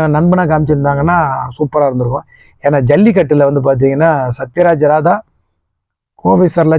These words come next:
சார்லின்னு நினைக்கிறேன், லவ்லாம், லவ் மேரேஜ்லாம் பண்ணி வைப்பாரா. அப்பதான் ஒரு பாட்டு கூட, இவங்களை கல்யாணம் பண்ணி வைக்க போய் தான் ஒரு பாட்டு மனோஜ் ஜானகி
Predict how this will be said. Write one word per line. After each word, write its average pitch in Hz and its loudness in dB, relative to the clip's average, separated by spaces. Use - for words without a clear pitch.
சார்லின்னு 143 0
நினைக்கிறேன், 123 -4
லவ்லாம், 175 4
லவ் 175 2
மேரேஜ்லாம் 156 2
பண்ணி 147 2
வைப்பாரா. 135 -2
அப்பதான் 160 2
ஒரு 139 0
பாட்டு 160 2
கூட, 147 4
இவங்களை 139 2
கல்யாணம் 165 2
பண்ணி 156 0
வைக்க 135 0
போய் 139 2
தான் 151 2
ஒரு 135 2
பாட்டு 123 0
மனோஜ் 143 2
ஜானகி 123 0